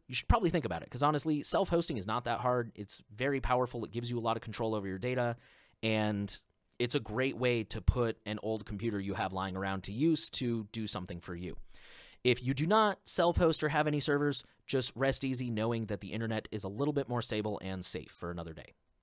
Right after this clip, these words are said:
And last but not least, let's get to our misfits. So this is the story we missed last week, and this is a big story that I wanted to make sure we touched on.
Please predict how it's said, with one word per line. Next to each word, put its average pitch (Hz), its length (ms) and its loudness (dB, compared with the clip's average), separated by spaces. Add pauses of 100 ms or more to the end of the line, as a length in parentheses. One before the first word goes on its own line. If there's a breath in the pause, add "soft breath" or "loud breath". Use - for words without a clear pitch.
(120)
And 117 80 -2
last 143 160 4
but 147 60 0
not 139 120 2
least, 135 280 0
let's 123 320 0
get 123 320 -2
to 123 320 2
our 101 520 4 (100)
misfits. 95 640 0 (220 loud breath)
So - 140 4
this 175 160 6
is 220 60 0
the 185 60 0
story 147 340 6
we 123 180 -2
missed 110 380 0
last 92 340 0
week, 90 180 -4
and 101 80 -2
this 113 140 0
is 117 60 -2
a 117 40 -4
big 113 280 0
story 113 260 2
that 101 120 -4
I 98 40 0
wanted 98 240 -2
to 98 80 -4
make 95 140 -4
sure 101 160 -4
we 90 100 -6
touched - 320 -6
on. 73 160 -8